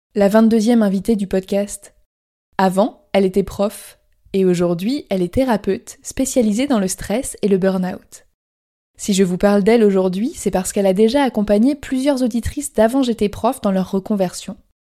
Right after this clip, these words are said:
Et pour aller plus loin, elle a créé le programme Étincelle ta vie pour vous aider à changer de voie et de vie. Il s'agit d'un accompagnement d'un an qui va vous permettre de trouver votre nouvelle voie professionnelle grâce au bilan de potentiel.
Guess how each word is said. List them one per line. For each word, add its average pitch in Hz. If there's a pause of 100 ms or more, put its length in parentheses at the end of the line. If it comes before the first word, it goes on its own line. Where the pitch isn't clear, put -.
(380)
Et 190
pour 185
aller 175
plus -
loin, 196
elle 190
a 180
créé 247
le 226
programme 185 (120)
Étincelle 262
ta 190
vie 185 (320)
pour 208
vous 185
aider 214
à 190
changer 185
de 175
voie 180 (140)
et 302
de 320
vie. 269 (840)
Il 190
s'agit 208
d'un 202
accompagnement 185
d'un 220
an 220 (160)
qui 202
va 208
vous 214
permettre 240
de 202
trouver 226
votre 214 (100)
nouvelle 180
voie 180
professionnelle 214 (320)
grâce 226
au 226
bilan 247
de 196
potentiel. 208